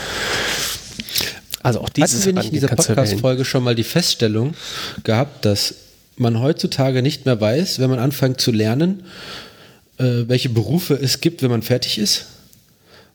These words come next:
Speaker 2: Weil es gibt ja Leute, die, die zum Beispiel studieren in eine gewisse Richtung, weil sie dann Jobsicherheit haben wollen.
Speaker 1: Ja.
Speaker 2: Hast du gehört?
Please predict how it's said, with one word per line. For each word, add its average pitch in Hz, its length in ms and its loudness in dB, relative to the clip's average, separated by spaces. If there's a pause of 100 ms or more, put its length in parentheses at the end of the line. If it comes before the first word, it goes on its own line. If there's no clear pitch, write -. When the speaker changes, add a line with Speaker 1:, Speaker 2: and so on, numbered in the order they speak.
(280)
Speaker 2:
Weil 131 120 2
es 131 120 -2
gibt 185 160 0
ja 143 40 2
Leute, 135 280 0
die, 117 260 0
die 107 320 -2
zum - 160 0
Beispiel - 180 -2
studieren 135 360 0
in 120 100 -4
eine 113 180 0
gewisse 110 320 2
Richtung, 127 280 0
weil 117 120 2
sie 110 80 -2
dann 107 260 0
Jobsicherheit 101 580 0
haben 92 260 0
wollen. 90 340 0
Speaker 1:
Ja. 135 340 0 (1160)
Speaker 2:
Hast - 240 0
du 123 60 0
gehört? 104 260 0